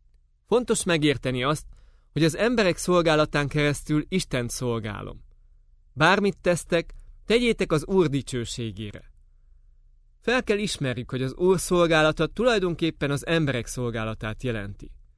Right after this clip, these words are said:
és a nagysághoz vezető út az alázatosság útja. Azután Jerikóba értek,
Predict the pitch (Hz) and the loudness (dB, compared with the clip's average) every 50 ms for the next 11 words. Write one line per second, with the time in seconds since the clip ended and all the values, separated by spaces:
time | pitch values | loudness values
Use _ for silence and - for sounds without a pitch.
0 | _ _ _ _ _ _ _ _ _ _ - - 147 131 143 160 196 - - 190 | _ _ _ _ _ _ _ _ _ _ -8 -4 -2 0 2 2 0 0 0 -2
1 | 175 170 - 180 165 147 156 160 156 151 147 135 - 147 135 - - 147 156 156 | -2 0 -2 -4 -4 -2 0 0 0 0 -2 -2 -2 -2 -2 -2 -2 -4 -4 -4
2 | - - - _ - 135 - - 165 160 156 135 117 107 117 113 - 117 110 - | -6 -12 -12 _ -6 -6 -2 0 2 2 2 2 0 -2 -6 -8 -8 -8 -8 -6
3 | - - 117 110 107 - 110 101 95 - - - - - - - - - - - | -6 -6 -6 -8 -8 -8 -10 -12 -12 -14 -16 -18 -16 -16 -16 -18 -20 -20 -20 -20
4 | - _ _ _ _ _ _ _ _ _ _ _ _ _ _ _ _ _ _ _ | -20 _ _ _ _ _ _ _ _ _ _ _ _ _ _ _ _ _ _ _
5 | _ _ _ _ _ _ _ _ _ _ _ _ _ _ _ _ _ _ _ _ | _ _ _ _ _ _ _ _ _ _ _ _ _ _ _ _ _ _ _ _
6 | _ _ _ _ _ _ _ 220 226 262 240 - 220 214 208 185 170 147 143 113 | _ _ _ _ _ _ _ 0 0 0 0 0 2 2 4 4 4 4 2 0
7 | - 139 127 117 127 110 139 151 147 147 - 160 160 - | -2 -2 -2 0 0 2 2 2 2 2 0 -2 -2 -2